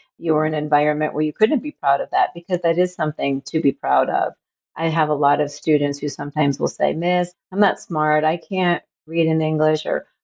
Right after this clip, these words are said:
"I have a hard time reading and speaking in English." And I'll say to them, "You speak two languages. Don't say that you're not smart. You're smarter than anyone else around you. You have that ability." And it's also about helping our kids learn to believe in themselves. So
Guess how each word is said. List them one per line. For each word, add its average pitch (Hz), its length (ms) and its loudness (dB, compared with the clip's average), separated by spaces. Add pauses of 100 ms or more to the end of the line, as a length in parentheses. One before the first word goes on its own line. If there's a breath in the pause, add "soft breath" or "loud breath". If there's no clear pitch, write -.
"I 175 60 -8
have 180 160 2
a 170 60 -4
hard 165 260 0
time 160 580 0
reading 151 360 2
and 147 100 -8
speaking 160 400 0
in 156 120 2
English." 151 460 0
And 156 160 -4
I'll 151 80 2
say 151 220 0
to 143 100 0
them, 147 220 -4 (260)
"You 220 80 -4
speak 285 300 0
two 233 180 -2
languages. 175 840 -2 (320)
Don't 247 220 0
say 233 220 0
that - 140 0
you're 151 140 0
not 147 260 -2
smart. 170 560 -2
You're 208 140 0
smarter 208 360 0
than 185 180 0
anyone 220 440 0
else 208 220 2
around 196 380 0
you. 139 200 2
You 165 260 0
have 185 260 -2
that 156 200 2
ability." 147 560 0 (260)
And 170 100 0
it's 165 140 -4
also 185 260 0
about 147 260 0
helping 143 360 -2
our 139 120 -2
kids 139 480 2
learn 139 400 0 (380)
to 170 100 -14
believe 139 340 0
in 135 100 -6
themselves. - 600 -2
So 143 520 0